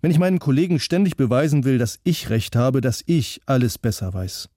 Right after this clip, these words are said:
oder ich im Dienstplan vor allen Dingen darauf achte, dass ich erstmal meine Schäfchen ins Trockene bringe. Das kann auf Dauer nicht gut gehen. Es geht niemals gut,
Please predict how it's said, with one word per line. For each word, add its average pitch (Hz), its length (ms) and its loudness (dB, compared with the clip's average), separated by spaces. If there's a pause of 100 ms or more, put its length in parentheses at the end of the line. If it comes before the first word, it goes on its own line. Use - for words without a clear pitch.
(200)
oder 131 160 2
ich 113 120 0
im 123 80 2
Dienstplan 131 580 0
vor - 140 -2
allen 170 180 2
Dingen 147 180 2
darauf 131 300 0
achte, 139 280 0
dass 123 180 -2
ich - 100 -2
erstmal 135 240 2
meine 135 320 2
Schäfchen 107 640 -2
ins - 160 -6
Trockene 107 340 -2
bringe. 98 320 0 (800)
Das - 440 -4
kann 120 160 0
auf 101 140 -4
Dauer 120 280 2
nicht 123 300 0
gut 101 180 -2
gehen. 98 320 0 (380)
Es 131 100 -2
geht 135 160 0
niemals 143 400 2
gut, 131 240 0